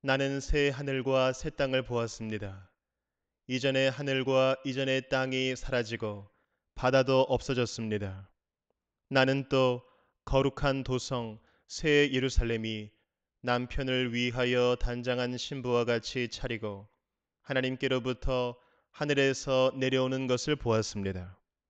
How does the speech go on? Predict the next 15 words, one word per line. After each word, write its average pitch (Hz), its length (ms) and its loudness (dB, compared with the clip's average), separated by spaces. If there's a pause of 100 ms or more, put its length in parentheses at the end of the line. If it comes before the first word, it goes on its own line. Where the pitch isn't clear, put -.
(480)
그때 135 380 4
나는 131 320 4
보좌에서 127 960 2 (320)
큰 156 360 -2
음성이 139 680 0
울려 135 300 2
나오는 127 400 2
것을 123 320 2
들었습니다. 107 760 -4 (840)
"보아라, 107 500 -2 (460)
하나님의 135 420 6
집이 127 460 2
사람들 135 640 0
가운데 123 460 0
있다. 92 460 -8